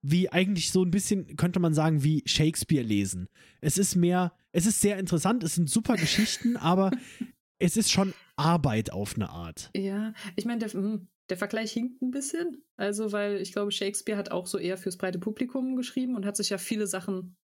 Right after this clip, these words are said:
Speaker 2: frei ausgedacht
Speaker 1: Aber,
Speaker 2: somit.
Speaker 1: aber ich meine, ich meine
Speaker 2: Aber
Speaker 1: gerade heute, also wenn du
Speaker 2: Ja.
Speaker 1: jetzt heute Shakespeare liest, sind das auch so Worte teilweise, du musst, man muss drüber
Speaker 2: Ja, das
Speaker 1: nachdenken,
Speaker 2: stimmt.
Speaker 1: man versteht nicht alles.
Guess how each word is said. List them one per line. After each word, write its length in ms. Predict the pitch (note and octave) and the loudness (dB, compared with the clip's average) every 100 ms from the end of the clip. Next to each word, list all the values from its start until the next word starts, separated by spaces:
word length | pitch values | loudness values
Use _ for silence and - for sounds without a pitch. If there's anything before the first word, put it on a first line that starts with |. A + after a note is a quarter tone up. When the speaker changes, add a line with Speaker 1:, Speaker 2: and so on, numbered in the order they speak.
| - | -8
Speaker 2:
frei 320 | - F3+ - | -4 -2 -2
ausgedacht 440 | F#3 F3 - A3+ | 0 0 0 -2
Speaker 1:
Aber, 60 | - | -4
Speaker 2:
somit. 180 | A#3+ F#3 | 0 2
Speaker 1:
aber 160 | F3+ | 4
ich 140 | E3+ F3 | 4 4
meine, 280 | E3+ F#3+ F3+ | 4 4 2
ich 120 | D#3 E3 | 2 4
meine 160 | E3+ | 4
Speaker 2:
Aber 80 | - | 4
Speaker 1:
gerade 480 | - E3 E3+ D#3+ D3+ | 4 4 4 2 0
heute, 640 | - D3+ E3 E3+ C#3+ G#2+ B2 | 0 4 4 4 0 0 2
also 220 | C#3+ D3 | 2 4
wenn 80 | D#3 | 4
du 80 | F#3+ | 4
Speaker 2:
Ja. 120 | A3+ | 4
Speaker 1:
jetzt 240 | G#3 F3 - | 4 0 2
heute 260 | E3 A3 A3+ | 2 4 2
Shakespeare 500 | G3 G3+ - G#3 G3 | 2 2 2 2 4
liest, 440 | F#3+ A3+ - - _ - _ _ | 4 2 -2 -14 _ -20 _ _
sind 140 | - F#3+ | 2 4
das 120 | F3 | 4
auch 180 | E3+ F#3 | 2 2
so 260 | F#3+ D3+ | 2 2
Worte 420 | C3 D#3+ F#3+ - F#3 | 4 4 4 2 2
teilweise, 460 | E3 F3 E3+ D#3 | 4 4 4 4
du 80 | D3+ | 4
musst, 260 | E3+ F3+ E3+ | 4 2 2
man 160 | E3 | 4
muss 120 | F#3 | 4
drüber 240 | - G3 E3 | 4 4 4
Speaker 2:
Ja, 60 | |
das 120 | D#3 F3+ | 4 4
Speaker 1:
nachdenken, 260 | F3 F3 F3 | 4 4 4
Speaker 2:
stimmt. 120 | D#3+ | 4
Speaker 1:
man 120 | D#3 | 4
versteht 400 | D#3 - D#3+ - | 2 2 2 2
nicht 180 | D3+ - | 0 0
alles. 320 | G#2+ C#3 - | 0 -2 -2